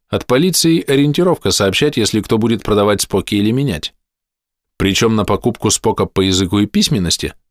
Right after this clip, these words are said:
то есть по полному споку, средств у меня еще хватит, спасибо наличности, взятой у торговца и из сейфа спеца.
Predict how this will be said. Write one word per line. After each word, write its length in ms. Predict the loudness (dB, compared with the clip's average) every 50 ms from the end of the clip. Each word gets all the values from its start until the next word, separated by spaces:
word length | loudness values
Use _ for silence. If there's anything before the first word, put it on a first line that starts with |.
| _
то 100 | -2 0
есть 200 | 0 0 -2 -2
по 120 | -2 -4 -2
полному 460 | 0 0 2 2 2 2 0 0 -2
споку, 400 | -2 -2 -4 -4 -4 -4 -6 -8 _ _ _ _ _ _ _ _ -8
средств 480 | -4 -2 0 0 0 0 -2 -4 -6 -4
у 80 | 0 0
меня 280 | 2 2 2 2 2 0
еще 200 | 0 0 -2 -2
хватит, 460 | 0 0 0 0 -2 -4 -8 -12 -18 _ _ -8
спасибо 460 | -6 -2 0 0 0 2 2 2 2
наличности, 600 | 2 0 0 0 -2 -2 -2 -2 -2 -2 -2 -2
взятой 340 | 0 0 0 0 0 -2 -2
у 20 |
торговца 540 | 0 0 0 0 0 0 0 0 0 0 -2
и 300 | -2 -2 -2 0 0 0
из 100 | 0 0
сейфа 320 | 0 0 0 -2 -2 -2
спеца. 500 | -2 -2 -2 -2 -2 -2 -2 -4 -4 -6